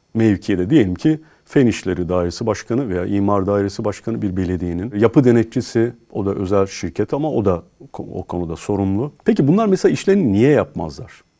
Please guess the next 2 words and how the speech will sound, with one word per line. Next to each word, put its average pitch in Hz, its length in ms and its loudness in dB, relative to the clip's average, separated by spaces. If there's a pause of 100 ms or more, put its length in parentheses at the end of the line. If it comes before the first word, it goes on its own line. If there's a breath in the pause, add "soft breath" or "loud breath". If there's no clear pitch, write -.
Bir, 165 340 6 (1120)
umursamazlar. 123 720 0